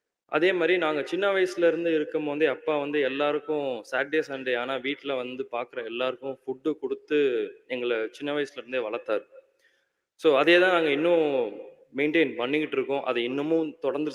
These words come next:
செய்வோம்னு நாங்க சொல்ல ஆசைப்படுறேன். ஆம், அதே மாதிரி அப்பாவோட, அவர் வந்து, அவர் வாழ்ந்த வாழ்க்கை வந்து ஒரு சகாப்தம்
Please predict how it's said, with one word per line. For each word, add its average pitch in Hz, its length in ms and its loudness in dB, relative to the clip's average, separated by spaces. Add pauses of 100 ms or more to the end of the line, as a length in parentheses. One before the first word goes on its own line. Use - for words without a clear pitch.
செய்வோம்னு 147 360 0
நாங்க 107 560 -4 (320)
சொல்ல 117 300 0
ஆசைப்படுறேன். 117 720 -4 (1080)
ஆம், 104 600 -10 (920)
அதே 151 280 4
மாதிரி 175 420 4 (560)
அப்பாவோட, 180 580 4 (880)
அவர் 147 240 4
வந்து, 170 440 4 (240)
அவர் 143 200 -4
வாழ்ந்த 165 380 -2
வாழ்க்கை 156 460 2
வந்து 139 300 0
ஒரு 110 320 -2
சகாப்தம் 110 560 -4